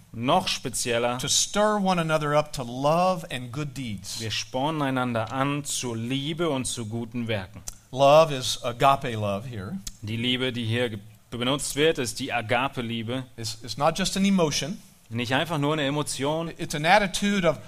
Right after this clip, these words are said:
Speaker 2: of s-, sacrifice for others.
Speaker 1: sondern eine Einstellung des Opferns für andere.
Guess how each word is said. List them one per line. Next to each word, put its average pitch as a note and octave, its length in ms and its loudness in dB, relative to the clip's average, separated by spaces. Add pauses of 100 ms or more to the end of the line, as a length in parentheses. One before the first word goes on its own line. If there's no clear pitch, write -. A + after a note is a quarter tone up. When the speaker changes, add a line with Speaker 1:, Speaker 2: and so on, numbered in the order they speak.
Speaker 2:
of D#3+ 320 6
s-, - 300 -4
sacrifice D#3 840 2
for D3 240 -4
others. A2 480 -6
Speaker 1:
sondern C#3 300 0
eine C3 180 0
Einstellung D#3+ 640 0
des C#3+ 300 -2
Opferns G3+ 600 0
für F3+ 280 -2
andere. D3 400 -4